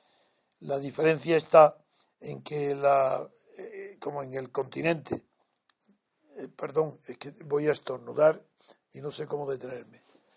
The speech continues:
Pero en fin, eh, lo haré rápido, perdonad. Bien. Pues el, en Inglaterra el laborismo impidió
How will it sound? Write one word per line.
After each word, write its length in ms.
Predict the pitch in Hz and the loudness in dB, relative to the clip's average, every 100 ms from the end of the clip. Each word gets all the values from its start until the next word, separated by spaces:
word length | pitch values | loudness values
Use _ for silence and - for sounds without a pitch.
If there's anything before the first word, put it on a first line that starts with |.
| _ _ | _ _
Pero 140 | 123 | -20
en 40 | 120 | -16
fin, 240 | 151 135 _ _ - | -16 -16 _ _ -20
eh, 140 | 117 - | -20 -18
lo 180 | 139 127 | -14 -8
haré 220 | 143 139 | -6 -4
rápido, 480 | 135 156 131 120 117 | 4 6 6 -2 -4
perdonad. 400 | 127 139 147 123 _ _ _ _ _ _ _ _ _ _ _ _ _ _ _ _ _ _ _ _ _ _ - - - 262 - - - - - - _ _ _ - - | -2 -2 -2 -4 _ _ _ _ _ _ _ _ _ _ _ _ _ _ _ _ _ _ _ _ _ _ -14 -12 -14 -18 -10 -6 -4 -6 -8 -14 _ _ _ -20 -14
Bien. 320 | 165 143 135 _ _ _ _ _ _ 220 156 147 131 - _ _ _ _ _ _ _ _ _ _ _ _ _ _ _ - _ _ _ | -6 -6 -6 _ _ _ _ _ _ _ -20 -18 -18 -20 _ _ _ _ _ _ _ _ _ _ _ _ _ _ _ -20 _ _ _
Pues 320 | 156 147 - | -2 0 -2
el, 460 | 175 151 143 143 _ _ _ - _ _ _ _ _ _ - - - | -2 -2 -4 -10 _ _ _ -20 _ _ _ _ _ _ -20 -16 -10
en 140 | 160 | -8
Inglaterra 540 | 156 160 165 220 208 | -6 -4 2 2 4
el 80 | 202 | 6
laborismo 680 | 165 160 196 214 151 170 175 _ _ _ _ _ _ _ - | 8 6 4 0 -4 -8 -10 _ _ _ _ _ _ _ -2
impidió 760 | 202 202 214 185 185 185 247 | 0 0 0 2 4 4 0